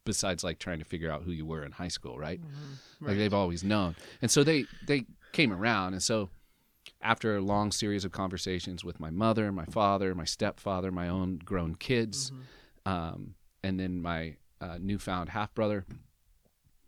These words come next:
Speaker 1: went ahead and changed it legally. Courthouse, the whole, the whole nine yards.
Speaker 2: Mm-hmm.
Speaker 1: Uh, new driver's license, Social Security
Speaker 2: Wow.
Speaker 1: card, all of that.
Speaker 2: Including Bethany.
Speaker 1: Including Bethany and Ezekiel.
Speaker 2: Yeah,
Speaker 1: Yeah.
Speaker 2: Ezekiel. Wow.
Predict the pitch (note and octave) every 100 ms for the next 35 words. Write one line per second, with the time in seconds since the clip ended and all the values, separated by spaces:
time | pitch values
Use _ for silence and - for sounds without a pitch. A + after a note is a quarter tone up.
0 | _ - - _ _ _ _ G2+ F2+ F#2
1 | F#2 F2 E2+ A#2 - - - _ F#2 G2
2 | A#2+ E2 - - - _ _ - - G2
3 | F#2 G2+ F#2 F2+ - E2+ F#2 E2+ _ _
4 | _ F#2+ G2 F#2+ F#2+ E2+ F#2+ B2 - D3
5 | C3 C#3 C#3 C#3 - F2+ F2 D2+ F#2 F#2
6 | F#2 F#2 F#2 F2+ F2+ - F#2 - F#2 -
7 | - F#2 F2 F2 - C3 B2+ A#2+ - F2
8 | F2 - F#2+ F#2+ E2 F#2 G2 A2+ D#3 E3+
9 | D3+ C#3 B2+ B2 B2+ A#2 B2 C3+ D3+ G#2
10 | F#2 G#2 F#2+ F#2+ F2+ G2 F#2+ F#2 F2 F#2
11 | F#2 F2+ F#2+ - E2 F#2+ A2+ A#2+ C3+ -
12 | F#2+ G#2 G#2+ F2 - _ _ A2+